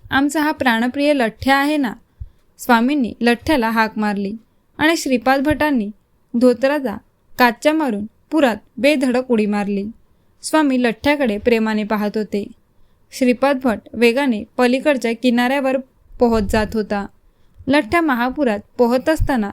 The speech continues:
चोळप्पा मात्र स्वामींना वारंवार विनंती करीत होता की, "स्वामी, श्रीपाद भटाचे रक्षण करा."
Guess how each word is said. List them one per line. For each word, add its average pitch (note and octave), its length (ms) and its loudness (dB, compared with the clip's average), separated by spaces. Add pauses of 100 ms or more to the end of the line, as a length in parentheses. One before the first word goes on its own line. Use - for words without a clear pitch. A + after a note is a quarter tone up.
(140)
चोळप्पा B3+ 460 2
मात्र D4+ 380 -2 (200)
स्वामींना B3 540 0 (140)
वारंवार C#4 500 0
विनंती A3 420 0
करीत A3 320 0
होता B3 320 -2 (640)
की, C4+ 140 2
"स्वामी, C4 420 0 (420)
श्रीपाद C4+ 380 0
भटाचे B3+ 440 0
रक्षण A3 380 -4
करा." G3+ 260 -4